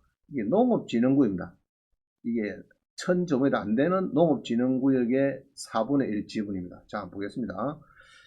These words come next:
푸드옥션, 원 옥션 가서 보시면은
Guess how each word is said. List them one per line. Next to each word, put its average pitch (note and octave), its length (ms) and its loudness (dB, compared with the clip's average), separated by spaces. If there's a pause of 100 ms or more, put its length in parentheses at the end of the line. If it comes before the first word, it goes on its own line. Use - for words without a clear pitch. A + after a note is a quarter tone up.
(540)
푸드옥션, C#3 540 -4
원 C#3 280 0
옥션 D#3+ 520 -2
가서 B2 260 -4
보시면은 A#2 640 -2